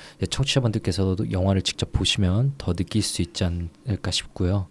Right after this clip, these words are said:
또 영화에서는 어떤 식으로든 그 사람의 심리 변화로 인한 결말,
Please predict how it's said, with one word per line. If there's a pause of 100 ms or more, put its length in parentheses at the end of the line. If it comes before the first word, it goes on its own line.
(560)
또
영화에서는
어떤
식으로든
그
사람의
심리
변화로
인한
결말,